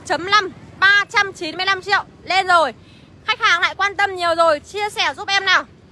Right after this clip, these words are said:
Em chào anh Phan Văn Bảy này. Anh, ờ, anh Vũ Triều Dũng ạ. Chia sẻ giúp em Lê Hương đi ạ. Ở đây thì có một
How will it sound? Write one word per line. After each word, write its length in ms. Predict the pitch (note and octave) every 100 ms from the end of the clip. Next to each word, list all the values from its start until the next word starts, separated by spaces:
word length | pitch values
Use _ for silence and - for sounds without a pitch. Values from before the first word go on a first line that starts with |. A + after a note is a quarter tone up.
| -
Em 140 | - F4+
chào 180 | F4+ D4
anh 200 | F4 F#4
Phan 300 | G4+ F#4+ F#4
Văn 180 | F#4
Bảy 260 | E4+ D4+ A#3+
này. 240 | D#4 D#4 - - - - - - - - -
Anh, 300 | E4+ F4 F#4
ờ, 380 | F4+ F4 F4 E4+ F#4 - - - - - - - - -
anh 240 | D#4+ F#4+
Vũ 200 | E4+ F4 A4+ -
Triều 300 | - D4 C#4
Dũng 200 | E4+ G#4+
ạ. 100 | A#4 - - - - - - - - - - - -
Chia 180 | A4+ A#4
sẻ 240 | B4 F#4
giúp 160 | C#4+ G4+
em 160 | G#4+ G4+
Lê 140 | G#4
Hương 200 | A4+ G4+
đi 80 | G4+
ạ. 140 | G4+ - - - - - - - - - - - -
Ở 120 | - E4
đây 200 | G#4 A4
thì 60 | G4
có 280 | E4 D4+
một 200 | F4 F#4